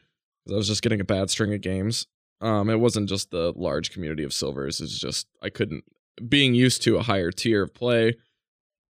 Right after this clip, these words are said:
it wasn't really enjoyable, so I, I just decided that it was time to, like, get out of it. But I went back in there. I placed, I did not do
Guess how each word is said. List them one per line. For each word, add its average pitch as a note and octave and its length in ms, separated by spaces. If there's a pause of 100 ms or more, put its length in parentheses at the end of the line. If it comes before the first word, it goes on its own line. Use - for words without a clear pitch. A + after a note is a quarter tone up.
it G#2 80
wasn't G#2+ 320
really F2+ 220
enjoyable, G#2 520
so F#2+ 300
I, F2+ 200 (120)
I F2+ 60
just F#2+ 200
decided D#2 360
that D2 100
it A#1+ 60
was - 120
time G2 380 (160)
to, C#2 140
like, C#2+ 160
get F#2 100
out B2 160
of A#2+ 80
it. B2+ 220
But F#2+ 120
I F#2 60
went A#2+ 180
back B2+ 200
in A#2 80
there. A2+ 260
I G#2+ 60
placed, - 640
I A#2 80
did B2 140
not B2 220
do B2 120